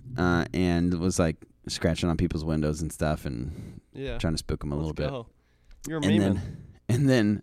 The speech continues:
Speaker 1: I only did to the older ones, though, 'cause the junior hires, like, will literally call their mom and take
Speaker 2: Yeah, say, "We gotta go home."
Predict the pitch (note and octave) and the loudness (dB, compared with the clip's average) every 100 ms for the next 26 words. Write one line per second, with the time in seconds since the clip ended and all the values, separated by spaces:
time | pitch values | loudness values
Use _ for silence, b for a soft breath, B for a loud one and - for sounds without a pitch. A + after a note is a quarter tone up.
0 | - C3+ E3 D#3+ C#3+ A#2 A#2+ A2 G#2 G2 | 4 8 10 10 8 8 8 8 6 4
1 | G2+ F#2+ G2+ G2 A2 A2+ G2+ G2+ F#2+ E2+ | 2 2 2 0 4 6 6 4 2 2
2 | F#2 F#2+ F#2 E2+ F2+ E2+ D#2 D2+ D2 D#2 | 2 4 4 4 2 2 2 0 -2 0
3 | - B1 - A#2+ A#2 G#2+ B2 A#2+ G#2 A#2+ | 0 -2 -4 -4 -4 -4 -2 -4 -4 -4
4 | C#3 A#2+ G2+ F#2+ F2 | -2 -2 -2 -2 -4